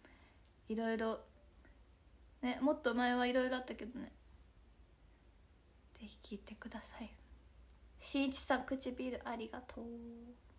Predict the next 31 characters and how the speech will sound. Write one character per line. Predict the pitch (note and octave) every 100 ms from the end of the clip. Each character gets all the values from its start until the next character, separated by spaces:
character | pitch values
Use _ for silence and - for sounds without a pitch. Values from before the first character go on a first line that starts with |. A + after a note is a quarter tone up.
| - - - - - - - - - - - - - - - - - - - - - - - - - - - - - - - - -
ラ | G#3+
ジ | G3+ - - -
コ。 | - - - - - - - - - - - - - - - - - - - - - - - - - -
え | F#4+ E4+ E4 D#4 E4
ー。 | D#4+ - - - - - - - - - - - - - - - - - - - - - - - - - - - - - -
お | A#3
す | -
す | - E4+
め | D#4+
何 | D4+ B3+ C4
週 | - C4
目？ | C4 C#4 C#4 C#4+ - - - - - - -
え | B3
ー、 | B3
で |
も | C4 B3
一 | C4
週 | - - F#4+
目 | F#4 F#4
の | C4+
イ | C4+
ン | C#4
パ | A#3+
ク |
ト | - G#3+
結 | C4+
構 | - G#3
強 | - A#3 A3+
め | A3
で | G#3+ A3
す。 | -